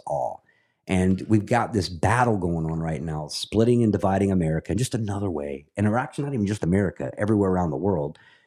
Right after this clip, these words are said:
You've got freedom-loving, patriotic people all around this world. And you've got these people that are out there basically being paid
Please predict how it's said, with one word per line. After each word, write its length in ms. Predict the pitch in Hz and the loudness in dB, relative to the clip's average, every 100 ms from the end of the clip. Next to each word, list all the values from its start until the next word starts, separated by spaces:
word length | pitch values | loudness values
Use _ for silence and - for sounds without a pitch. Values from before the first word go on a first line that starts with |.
| - | -8
You've 140 | 87 | -2
got 320 | 95 92 87 - _ _ | 0 0 -2 -10 _ _
freedom-loving, 640 | - 127 127 117 117 107 | 4 4 6 2 2 2
patriotic 640 | 92 95 101 98 87 85 85 | 2 0 0 0 0 0 -2
people 300 | 82 80 62 | -6 -2 0
all 200 | 82 98 | 0 2
around 260 | 98 95 90 | 2 2 2
this 220 | 82 - | 0 -2
world. 360 | 87 85 80 78 - - | 0 0 -2 -6 -18 -6
And 160 | - 113 | 2 4
you've 120 | 104 | 4
got 240 | 98 90 | 0 0
these 160 | 101 82 | -2 -2
people 380 | 104 113 110 85 | -2 -2 0 0
that 120 | 85 | 2
are 100 | 85 | 2
out 240 | 87 90 - | 2 0 -2
there 160 | 87 | -2
basically 560 | 78 139 185 - - 113 | 2 2 2 0 2 2
being 300 | 104 101 82 | 4 4 2
paid 540 | - 104 110 110 110 | 0 0 2 2 -2